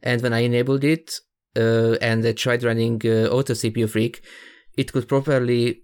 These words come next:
uh, scale down C P U clock speed to around one gigahertz when I was on battery.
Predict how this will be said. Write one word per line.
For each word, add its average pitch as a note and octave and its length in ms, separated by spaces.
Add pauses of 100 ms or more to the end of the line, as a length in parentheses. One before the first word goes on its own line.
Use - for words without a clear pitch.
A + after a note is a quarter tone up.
(140)
uh, A2+ 460 (840)
scale A#2+ 400
down A2 500
C A2+ 220
P A2 120
U A2 200 (100)
clock A2 220
speed - 340 (880)
to B2+ 140
around A2 280
one A2+ 180
gigahertz G#2 600 (480)
when A2 140
I A2 40
was A2 160
on A2 100
battery. G#2+ 380